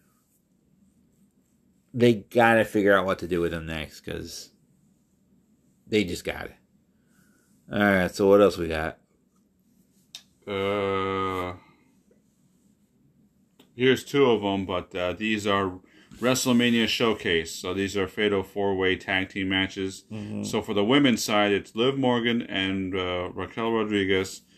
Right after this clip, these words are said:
Speaker 2: versus three other teams to be determined.
Speaker 1: Mm-hmm.
Speaker 2: And for the men's, um, we don't have anyone yet, so it's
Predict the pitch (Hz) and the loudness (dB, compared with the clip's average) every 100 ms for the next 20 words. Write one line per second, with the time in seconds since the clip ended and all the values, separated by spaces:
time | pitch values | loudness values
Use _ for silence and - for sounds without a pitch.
0 | _ _ 95 90 90 - 101 98 98 90 | _ _ -12 -10 -10 -4 -2 0 0 -2
1 | 104 95 95 95 92 90 156 170 160 160 | -4 -6 -6 -6 -4 -2 -2 -2 -2 -6
2 | - 98 95 - 110 107 113 104 107 120 | -12 -18 -16 -6 -4 -2 0 2 4 4
3 | 123 120 117 110 - 73 98 98 95 95 | 4 4 2 0 -4 -6 -2 0 0 -4
4 | 90 101 98 95 98 92 90 85 87 87 | -4 -2 -2 -2 -4 -4 -6 -4 -6 -4
5 | 87 85 - 85 80 - - | -6 -6 -8 -8 -8 -10 -14